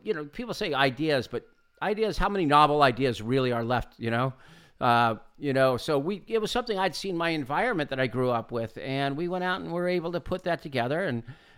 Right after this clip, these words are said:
and in nineteen ninety-five, I realized that we'd been spending a lot of money on these brands. Uh, we, you know, we wear their clothes, we buy their shoes, we, you know, we drink their drinks. Uh,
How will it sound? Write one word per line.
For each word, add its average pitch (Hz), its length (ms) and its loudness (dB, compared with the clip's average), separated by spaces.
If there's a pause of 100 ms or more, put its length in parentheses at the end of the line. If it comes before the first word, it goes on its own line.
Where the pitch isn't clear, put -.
and 135 200 -2
in 139 80 -4
nineteen 151 340 -2
ninety-five, 156 500 2
I 139 60 2
realized 143 640 2
that 127 340 0 (600)
we'd 147 240 -8
been 147 160 -2
spending 160 560 -2
a 135 60 2
lot 135 300 4
of 127 60 2
money 120 500 0 (240)
on 117 460 -2
these 113 200 -6
brands. 107 680 -6 (500)
Uh, 107 400 -4
we, 131 160 -6
you 120 240 -6
know, 107 80 -2
we 120 160 -4
wear 151 220 4
their 143 140 2
clothes, 143 640 6
we 117 100 -4
buy 131 220 0
their 117 140 -2
shoes, 147 800 4
we, 120 240 -4 (340)
you 135 100 -4
know, 123 120 2
we 120 160 -2
drink 156 240 4
their 160 100 4
drinks. 160 720 4
Uh, 131 340 2